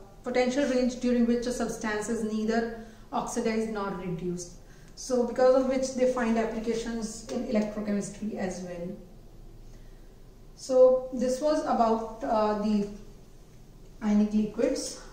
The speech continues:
uh, and their properties. Now, how do we synthesize ionic liquids? If we want to synthesize in the lab, how we are going to synthesize the ionic liquids? This, their, uh,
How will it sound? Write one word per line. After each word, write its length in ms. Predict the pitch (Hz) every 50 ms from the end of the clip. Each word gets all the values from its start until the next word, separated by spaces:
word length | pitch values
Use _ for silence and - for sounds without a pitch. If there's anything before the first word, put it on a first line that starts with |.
| - 247 - -
uh, 340 | 233 208 196 196 196 214 -
and 140 | 220 214 208
their 120 | 214 202
properties. 680 | - - 202 190 - - 190 - 277 311 359 359 - - - - - - - - - - -
Now, 100 | 269 269
how 300 | 269 - - 269 269 285
do 120 | 285 349 339
we 80 | 349
synthesize 680 | - - - 254 254 247 269 285 277 294 277 269 262 240
ionic 320 | 220 208 196 196 185 -
liquids? 720 | 196 185 - - - 185 180 - - - - - - - - - - - - - - - - - - - - - - - - - - - - - - - - - - -
If 220 | - - - 196
we 60 | 220
want 200 | 214 233 240 247
to 60 | 302 285
synthesize 580 | 294 269 233 208 233 240 - 269 262 254 254
in 120 | 254 220 214
the 80 | 208
lab, 440 | 202 196 185 185 180 180 185 - - - - - - - - - - - -
how 240 | 233 240 262 269
we 100 | 277 277
are 100 | 277 269
going 260 | 214 240 233 233 233 220
to 100 | 247 -
synthesize 840 | - 233 226 214 214 220 214 214 233 226 226 240 240 - - - -
the 120 | - - -
ionic 340 | - 208 196 196 196 - -
liquids? 580 | 190 180 165 - 202 208 214 220 - - - - - - - - - - - - -
This, 240 | 294 302 294 294 - - - 226
their, 600 | 214 254 254 254 254 277 277 277 - - - - - - -
uh, 640 | - 226 226 220 214 214 208 208 214 208 208 -